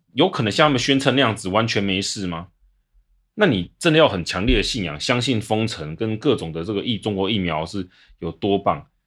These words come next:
但这国外数据也出来了啊，使用中国的方式做的很多也是没什么效果嘛。好了，我们就不管这个了，回到军事上面来讲，就是中国讲的数据真的可以完全相信有他讲的那么好吗？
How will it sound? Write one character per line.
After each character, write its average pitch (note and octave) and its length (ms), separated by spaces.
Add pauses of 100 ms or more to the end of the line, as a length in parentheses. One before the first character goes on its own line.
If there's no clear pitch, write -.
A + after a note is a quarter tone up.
(600)
但 G3+ 140
这 G3 100
国 D3+ 160
外 E3+ 120
数 D#3+ 160
据 D3 140
也 F#2+ 100
出 B2+ 240
来 F#2+ 140
了 E2+ 140
啊， F2 100
使 - 240
用 E3 160
中 E3 200
国 B2+ 120
的 A#2 80
方 C3 220
式 B2+ 160
做 A#2+ 220
的 G2+ 60
很 F2 140
多 A#2 140
也 G2 60
是 A2 100
没 G2 140
什 F#2 80
么 D2+ 80
效 E2 240
果 - 220
嘛。 - 60 (520)
好 G#2 100
了， G2+ 60
我 F#2+ 40
们 F#2 80
就 A#2 80
不 A#2+ 140
管 D#2 200
这 F#2 80
个 D#2+ 160
了， - 80
回 F2 120
到 G2+ 120
军 G2 180
事 G2 100
上 F#2+ 100
面 F2 120
来 D#2 100
讲， D2 180
就 E2+ 100
是 E2+ 220 (580)
中 G#3+ 140
国 A3+ 140
讲 G#2 140
的 G#2 40
数 D3 200
据 C#3+ 120
真 D#3 220
的 C3+ 80
可 B2+ 160
以 G#2 60 (240)
完 A2+ 160
全 A2 180
相 A2+ 240
信 G2+ 380
有 F2 200
他 A#2 220
讲 D2+ 240
的 D#2 80
那 F#2+ 100
么 F2 140
好 C2+ 160
吗？ C2+ 160